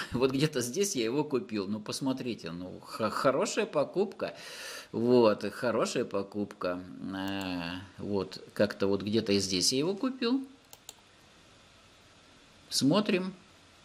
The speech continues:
Двадцать процентов практически.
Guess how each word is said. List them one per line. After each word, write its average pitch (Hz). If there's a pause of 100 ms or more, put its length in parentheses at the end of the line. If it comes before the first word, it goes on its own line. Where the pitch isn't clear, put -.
(220)
Двадцать 117
процентов 98 (920)
практически. -